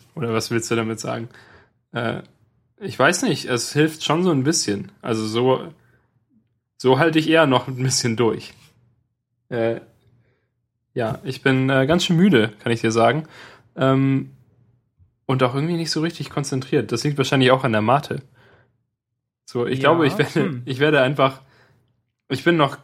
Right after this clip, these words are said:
Speaker 1: ich bin noch körperlich da, aber ich bin trotzdem unkonzentriert und irgendwie halt langsam. Jemand, äh, also Robert aus der, ähm, Hochschule sagte zu mir,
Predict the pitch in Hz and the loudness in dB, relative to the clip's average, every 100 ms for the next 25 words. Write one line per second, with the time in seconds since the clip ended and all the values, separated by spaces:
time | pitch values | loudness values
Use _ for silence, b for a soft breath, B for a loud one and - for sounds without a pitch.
0 | - - 123 160 151 - 185 196 156 143 | -16 -8 -2 0 0 2 0 2 -2 0
1 | 180 160 131 147 - 160 147 156 185 147 | 2 4 2 -2 -2 -2 -2 0 0 0
2 | 127 123 117 123 117 - _ _ - 127 | 0 -4 -2 -2 -2 -4 _ _ -2 0
3 | 120 - 127 123 117 117 113 135 113 110 | 0 -2 0 0 2 2 0 2 0 0
4 | - _ _ _ _ _ - 110 123 107 | -12 _ _ _ _ _ -2 0 2 0
5 | 104 113 - _ _ _ _ _ _ _ | 0 -4 -12 _ _ _ _ _ _ _
6 | _ _ _ _ _ _ _ _ _ _ | _ _ _ _ _ _ _ _ _ _
7 | - 135 175 151 180 - 143 139 135 127 | -2 2 4 2 0 0 2 4 2 0
8 | 123 165 127 131 - 135 - 131 123 120 | 0 2 2 2 0 -4 0 0 0 0
9 | - _ - 131 123 127 208 - 127 117 | -6 _ -8 -6 -6 -6 -6 -4 -4 -4
10 | 117 135 - 127 139 | -4 -6 -8 -6 -6